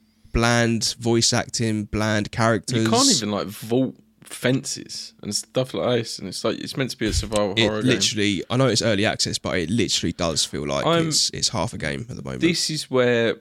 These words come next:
Speaker 2: people like S-, Steam and PlayStation and Xbox and stuff like that with their marketplaces need to actually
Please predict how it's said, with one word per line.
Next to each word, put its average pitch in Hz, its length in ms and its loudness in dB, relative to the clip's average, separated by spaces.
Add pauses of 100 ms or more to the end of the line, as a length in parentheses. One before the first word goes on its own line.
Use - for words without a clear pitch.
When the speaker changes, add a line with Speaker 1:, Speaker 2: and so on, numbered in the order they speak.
(420)
Speaker 2:
people 127 340 0
like 107 120 2
S-, - 80 -6
Steam 120 960 0
and 85 360 -8
PlayStation 110 720 0
and 98 100 -4
Xbox - 500 -6
and 107 80 -6
stuff - 240 -6
like 82 160 -2
that 104 300 -4
with 107 200 -8
their 101 240 2
marketplaces 98 880 -4
need 98 240 -6
to 101 120 -4
actually - 300 -8